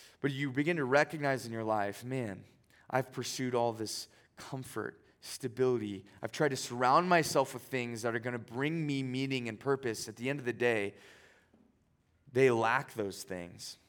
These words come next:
There's this famous, uh, there's this famous psychologist. His name is Viktor Frankl. And Viktor Frankl was a Jewish man during World War Two, and he was actually captured by the Nazis,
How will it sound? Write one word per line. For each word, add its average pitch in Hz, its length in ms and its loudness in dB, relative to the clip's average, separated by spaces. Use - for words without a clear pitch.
There's 117 220 -4
this 123 200 0
famous, 143 680 2
uh, 110 360 8
there's 113 200 -2
this 113 120 -6
famous 143 340 -2
psychologist. 104 840 -4
His 98 160 -10
name 113 220 -4
is 98 100 -10
Viktor 113 460 -4
Frankl. 90 680 -10
And 120 80 -6
Viktor 170 280 4
Frankl 151 500 2
was 123 140 2
a 120 80 -4
Jewish 139 400 0
man 113 340 -2
during 117 540 0
World 117 260 0
War 104 160 -2
Two, 101 400 -4
and 95 80 -6
he 104 80 -8
was 107 160 -8
actually 120 460 -2
captured 95 760 -6
by 120 200 6
the 117 100 -4
Nazis, 101 840 -8